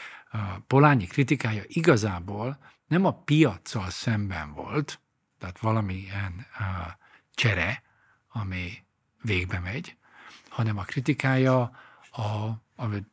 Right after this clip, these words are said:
te mondtad, a teljesen kiágyazott, ö, piacról, tehát az, amelyik az autonómiáját teljes egészében meg tudja őrizni, amelyik csak belső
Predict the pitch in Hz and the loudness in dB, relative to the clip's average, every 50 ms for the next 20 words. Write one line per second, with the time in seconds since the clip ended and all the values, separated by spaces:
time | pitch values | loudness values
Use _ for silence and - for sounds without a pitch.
0 | _ - 123 117 110 107 117 127 127 - 135 127 - - 147 143 - - 131 113 | _ -2 0 0 2 4 4 2 4 4 2 2 4 6 4 6 6 4 2 0
1 | - - 156 170 175 160 135 120 113 113 98 107 113 113 _ - - _ _ _ | 4 8 8 10 10 10 8 6 4 4 2 0 -4 -6 _ -16 -20 _ _ _
2 | - 117 113 104 95 - 113 107 110 113 113 - - 151 147 151 143 - - - | -4 -2 -2 -2 0 0 0 0 -2 -4 -8 -4 -2 0 0 0 0 -4 -14 -18
3 | - - 131 - 139 117 123 120 117 117 117 - - - - - - - - - | -14 -12 -6 -2 0 2 2 4 4 2 2 0 -4 -10 -20 -20 -20 -14 -8 -4
4 | 110 113 131 135 147 139 - 139 131 131 127 123 127 127 120 117 113 110 - 147 | -2 0 2 4 4 4 4 4 4 4 6 4 4 4 4 2 2 2 2 2
5 | 143 123 - 127 107 107 - 120 110 117 123 113 - - 123 110 104 113 107 117 | 2 2 0 0 0 0 2 2 4 6 6 4 4 2 2 2 2 0 2 4
6 | 147 151 165 160 127 110 101 87 104 110 135 160 151 - - - - - - 131 | 8 10 10 10 10 8 4 4 4 4 4 2 2 -2 -8 -16 -12 -6 -2 0
7 | 117 117 107 92 - - - 147 143 151 139 - - 104 98 127 135 143 147 143 | 2 2 0 -2 -2 4 8 8 8 8 6 4 -4 -4 0 2 4 4 4 4
8 | 131 - - - 123 120 120 123 127 123 | 4 2 4 4 6 6 6 6 4 2